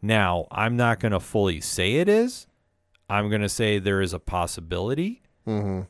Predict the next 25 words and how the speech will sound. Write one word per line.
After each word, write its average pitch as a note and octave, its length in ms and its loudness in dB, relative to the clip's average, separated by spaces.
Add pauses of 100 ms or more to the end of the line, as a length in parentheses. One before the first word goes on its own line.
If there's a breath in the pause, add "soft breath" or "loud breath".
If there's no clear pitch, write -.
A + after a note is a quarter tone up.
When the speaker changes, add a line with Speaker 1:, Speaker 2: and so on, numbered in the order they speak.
(260)
Speaker 1:
but A2 420 4
it's A2 280 -4
gonna A#2 340 -2
be A2 180 0
very G#2 340 0
confusing G2 560 -2
of F#2+ 140 -4
how F#2 160 -4
they F#2+ 80 0
wanna F#2 260 0
move F2+ 220 -4
forward F2+ 460 0
this. - 200 -14
Speaker 2:
Yeah. G2 220 2 (480)
Speaker 1:
Because G#2 600 2
there G#2+ 260 2
is F#2+ 80 0
so B2 280 2
many A2+ 300 0
different F#2+ 520 -2 (380)
variants, A2 920 2
and A2 180 -4
this A#2+ 160 -2
is B2 60 0
where A2 320 2